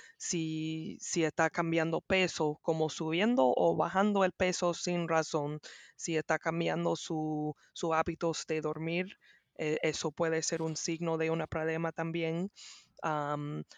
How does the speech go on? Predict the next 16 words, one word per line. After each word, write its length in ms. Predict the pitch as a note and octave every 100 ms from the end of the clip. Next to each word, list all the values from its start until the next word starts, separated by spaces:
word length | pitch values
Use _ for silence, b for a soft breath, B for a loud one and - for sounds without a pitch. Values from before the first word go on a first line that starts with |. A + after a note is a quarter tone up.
| b
o 240 | - E3
si 200 | D3+ F3
siente 440 | D#3 - E3+ E3+ E3+
co-, 280 | - E3 -
como 260 | E3 E3
que 140 | E3 D#3+
no, 200 | D#3+ D#3+
no 140 | - E3
está 180 | D#3+ E3
drus-, 320 | E3 - -
disfrutando 800 | E3 - E3+ D#3 E3+ F3 F3 E3
las 240 | D#3 -
cosas 600 | - E3+ - E3 - - b b b -
como 300 | D#3+ D#3 D3+
que 220 | D#3 D#3
antes 640 | D#3+ E3 D#3+ D#3 - -